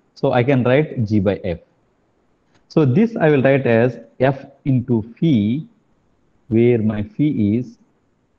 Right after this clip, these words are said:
one plus g by f. So where the g by f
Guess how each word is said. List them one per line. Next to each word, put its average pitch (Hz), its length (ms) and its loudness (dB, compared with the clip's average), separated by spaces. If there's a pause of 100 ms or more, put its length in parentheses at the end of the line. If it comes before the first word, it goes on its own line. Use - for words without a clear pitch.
(960)
one 107 300 -4
plus 110 240 -2 (120)
g 98 140 -4
by 92 280 -6
f. 107 120 -8 (2250)
So 190 180 2
where 196 200 4
the 190 180 2
g 151 240 0
by 190 180 2
f 190 200 0